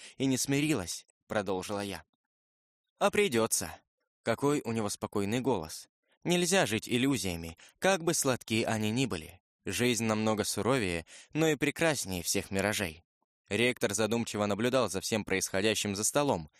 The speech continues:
периодически наклонял голову, прислушиваясь к тому, что стремилась донести до него леди Мессалина, и нет-нет докидал свои взгляды в нашу сторону. Вскоре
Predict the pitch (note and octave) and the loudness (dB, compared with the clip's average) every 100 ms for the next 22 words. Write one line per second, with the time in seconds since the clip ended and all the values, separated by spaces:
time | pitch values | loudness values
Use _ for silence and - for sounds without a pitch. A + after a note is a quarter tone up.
0 | _ _ - A#2 G#2 F#2+ D#3 B2+ - - | _ _ -2 2 2 2 0 0 -4 -6
1 | D#2+ - - - F3 D3+ C#3 B2+ A2 C#3 | -8 -10 -14 -2 0 2 2 2 2 2
2 | D3+ B2+ - A#2+ - B2 - G2+ F#2+ - | 2 2 0 -2 0 0 2 0 0 -2
3 | F2+ A2+ E3 D3+ - - - G3+ F#3 C3 | 0 2 0 -2 -12 -8 0 2 2 2
4 | C#3 C3 A2+ G2+ G#2+ G2+ - C3+ C#3+ - | 2 4 2 2 0 0 0 2 0 0
5 | - _ _ _ _ G#2+ B2 A#2 G#2+ G#2+ | -12 _ _ _ _ -2 2 4 4 4
6 | G2+ A2+ G#2+ A2 G2 _ - A#2+ - C#3 | 4 2 2 -2 -4 _ -6 0 2 2
7 | C#3 F#2+ D#2 - _ _ _ A#2 A2 F#2+ | 0 -2 -6 -14 _ _ _ -2 2 0
8 | - D#3+ - - - - F3+ E3 C3 B2 | 0 -2 -2 -10 -18 -2 0 4 4 2
9 | - A2 F#2+ E2+ G#2 A#2 B2 A#2 F2 - | 2 2 0 0 2 4 2 2 0 -2
10 | A2 - G2+ E2 E2 - _ _ _ - | -4 -4 -4 -6 -14 -20 _ _ _ -8
11 | - E3+ F3+ D#3+ | 0 2 2 0